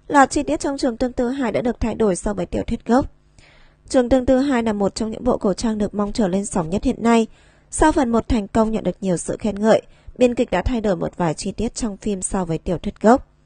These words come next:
Trong nguyên tác, nhân vật tương Liễu Đàn Kiện Thú đã âm thầm làm nhiều việc cho tiểu yêu Dương Tử, thậm chí cứu cả tình địch của mình là Đồ Sơn Cảnh Đặng Vi để người mình yêu hạnh phúc. Tuy nhiên, khi chuyển thể thành phim, đạo diễn đã giảm bớt sự quan trọng của nhân vật này, thay vào đó tập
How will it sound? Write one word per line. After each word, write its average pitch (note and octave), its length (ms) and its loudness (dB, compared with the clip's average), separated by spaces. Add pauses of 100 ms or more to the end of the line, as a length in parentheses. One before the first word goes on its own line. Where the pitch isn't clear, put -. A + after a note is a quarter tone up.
(480)
Trong D#4 200 2
nguyên D4+ 160 0
tác, C4+ 240 2
nhân C4 160 -2
vật A#3+ 180 0
tương A#3 180 0
Liễu A3+ 140 -4
Đàn G#3+ 200 -4
Kiện G#3 180 -6
Thú G3+ 180 -2
đã F3+ 100 -2
âm G#3 200 -4
thầm G#3+ 200 -2
làm F3+ 140 -2
nhiều E3 180 -4
việc E3+ 240 -4
cho G3 120 -4
tiểu F#3 220 0
yêu F#3 160 -2
Dương F3+ 220 -6
Tử, G#3+ 240 4 (340)
thậm D3+ 200 4
chí A#3 200 -2
cứu G3+ 200 -2
cả A3 160 -2
tình D#3+ 220 -8
địch E3+ 180 -6
của E3+ 120 -2
mình D#3+ 260 -4
là D#3 100 -2
Đồ D3+ 160 -2
Sơn - 240 -4
Cảnh D#3 200 -4
Đặng D#3 220 -4
Vi G#3+ 280 2 (340)
để B3 160 4
người A3+ 200 -2
mình G#3+ 180 -4
yêu A3 140 -4
hạnh A#3+ 260 -4
phúc. B3+ 180 2 (580)
Tuy C#4 100 -2
nhiên, C4 200 0
khi C4 120 0
chuyển A3 220 -2
thể F#3 140 -2
thành E3 200 -4
phim, G#3+ 300 -4
đạo G#3 220 -2
diễn G3+ 180 -6
đã G3+ 140 -6
giảm G#3+ 300 -6
bớt G#3+ 140 -2
sự - 140 -8
quan G3 220 -8
trọng - 200 -6
của F#3 120 -6
nhân F3+ 200 -6
vật F#3 220 -4
này, F3+ 260 0 (360)
thay D4 180 2
vào B3+ 140 2
đó F#3 200 2
tập - 140 -4